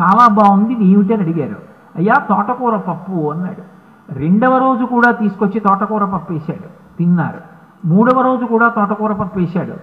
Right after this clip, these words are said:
తిన్నారు. "రోజూ తోటకూర పప్పు వేస్తున్నావు కదా, ఎక్కడిది తోటకూర?" అని అడిగారు.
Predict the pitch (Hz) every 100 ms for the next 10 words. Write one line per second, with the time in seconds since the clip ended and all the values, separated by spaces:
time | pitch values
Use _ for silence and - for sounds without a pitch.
0 | - 185 196 175 113 - - - - -
1 | 143 190 269 294 294 262 247 247 254 247
2 | 233 226 240 214 - 214 208 190 180 220
3 | 208 156 - 214 196 190 175 165 170 165
4 | 135 127 135 175 123 - -